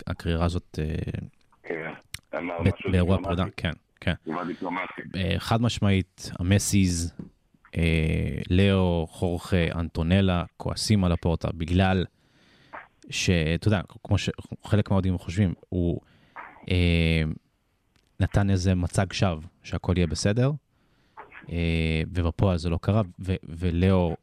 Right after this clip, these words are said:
Speaker 1: חורכה ואנטונלה רצו מאוד להישאר ב-, בברצלונה, חורכה, למרות הדילוגים שלו ממיאמי ל-, לברצלונה, רצה מאוד שהבן שלו יישאר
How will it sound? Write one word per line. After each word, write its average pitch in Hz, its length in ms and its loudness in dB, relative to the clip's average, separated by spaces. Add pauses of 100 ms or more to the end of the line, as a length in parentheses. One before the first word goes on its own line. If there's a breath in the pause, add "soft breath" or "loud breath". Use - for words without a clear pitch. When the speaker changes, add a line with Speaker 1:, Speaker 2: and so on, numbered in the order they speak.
(440)
Speaker 1:
חורכה - 400 -2
ואנטונלה 90 500 2
רצו 80 300 0
מאוד 87 320 0
להישאר 80 460 -2 (240)
ב-, 87 60 -2 (520)
בברצלונה, 85 580 0
חורכה, - 300 -2 (800 loud breath)
למרות 92 240 0
הדילוגים 87 400 2
שלו 85 240 0
ממיאמי 85 580 -2
ל-, 82 80 -4 (840)
לברצלונה, 82 640 0 (300)
רצה 92 260 0
מאוד 87 180 0
שהבן 85 240 0
שלו 78 140 -2
יישאר 80 220 0